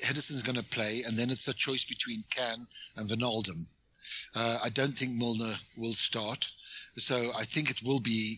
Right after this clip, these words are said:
Can and Wijnaldum, um, the choice between the two. If I really had to think about it, he probably play Jenny.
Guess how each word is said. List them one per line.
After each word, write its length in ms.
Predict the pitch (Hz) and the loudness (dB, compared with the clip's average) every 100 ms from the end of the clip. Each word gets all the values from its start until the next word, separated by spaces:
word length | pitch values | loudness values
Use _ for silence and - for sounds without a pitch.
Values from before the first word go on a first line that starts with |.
| - | -4
Can 280 | - 117 110 | 0 0 0
and 140 | 107 | -2
Wijnaldum, 520 | 104 110 98 95 104 113 - - - - | -2 0 0 0 -2 -8 -8 -8 -8 -2
um, 520 | 113 113 117 117 110 120 120 | 2 2 2 2 -2 -4 -4
the 100 | 110 - | -2 0
choice 220 | 143 123 | 2 2
between 340 | 117 - 123 | 0 0 0
the 60 | 117 | 0
two. 200 | - 143 185 | 0 2 0
If 160 | - | 2
I 100 | 170 147 135 | 0 0 0
really 260 | - 185 160 | 2 4 4
had 160 | 143 | 2
to 60 | - | 0
think 300 | - 170 151 | 0 -2 -2
about 380 | 110 104 95 - | -4 -6 -4 -4
it, 180 | 131 - - - - - | -4 -8 -10 -12 -12 -8
he 160 | - 156 - | 0 0 0
probably 400 | - 220 220 226 | -2 0 2 0
play 240 | - 175 139 | 0 0 2
Jenny. 400 | - 107 120 | 0 -2 -6